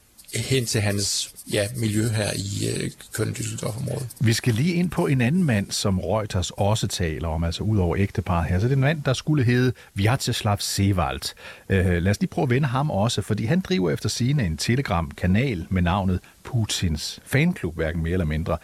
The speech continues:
Speaker 2: Hvad er det for et sted?
Speaker 1: Jamen, det er sådan et lidt mere s-, sådan... Øh, ja, hvad kan man kalde det? Det, det er jo sådan et rent online-medie, øh, eller en, sådan en online-kanal. Øh, der er seksogtredive tusind følgere.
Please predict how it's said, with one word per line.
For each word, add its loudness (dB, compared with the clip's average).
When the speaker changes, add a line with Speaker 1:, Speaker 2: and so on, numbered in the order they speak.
Speaker 2:
Hvad 2
er 0
det 0
for -2
et 0
sted? -2
Speaker 1:
Jamen, -8
det 2
er 2
sådan 2
et 2
lidt 0
mere 2
s-, -4
sådan... -2
Øh, -4
ja, -2
hvad -2
kan 2
man 0
kalde 0
det? -4
Det, -12
det -10
er 4
jo 2
sådan -2
et 0
rent 0
online-medie, -2
øh, 0
eller -2
en, -6
sådan -4
en -6
online-kanal. 0
Øh, 0
der 2
er 2
seksogtredive -2
tusind -8
følgere. 0